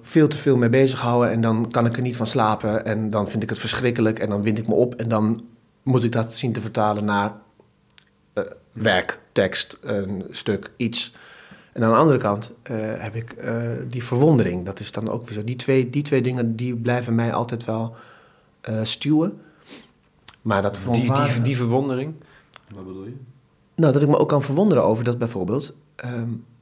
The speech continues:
Speaker 1: we niet massaal de straat op gaan wanneer het over dit soort dingen gaat.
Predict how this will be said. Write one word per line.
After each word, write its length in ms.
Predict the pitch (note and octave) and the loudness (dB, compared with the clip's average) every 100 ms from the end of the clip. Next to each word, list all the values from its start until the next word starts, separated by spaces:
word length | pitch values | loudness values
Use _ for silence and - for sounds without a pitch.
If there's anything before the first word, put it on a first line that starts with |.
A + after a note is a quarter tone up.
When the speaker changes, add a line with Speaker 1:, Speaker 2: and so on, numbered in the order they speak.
| _ _ _ _ | _ _ _ _
Speaker 1:
we 160 | - A#2+ | -6 2
niet 220 | C3+ C#3 | 2 2
massaal 420 | C3 A#2+ C#3 B2+ | 0 0 2 0
de 100 | A#2 | 0
straat 380 | A#2 - E3+ E3 | -4 -4 -6 -4
op 140 | - B2+ | -6 -8
gaan 320 | - A#2 G#2+ | -4 -2 0
wanneer 280 | A2 A2 G#2+ | 0 0 0
het 140 | G#2 | -2
over 200 | G#2+ G#2+ | -4 -6
dit 120 | G#2+ | -8
soort 160 | - F#2+ | -6 -6
dingen 200 | F2+ E2+ | -8 -10
gaat. 300 | - E2+ | -10 -14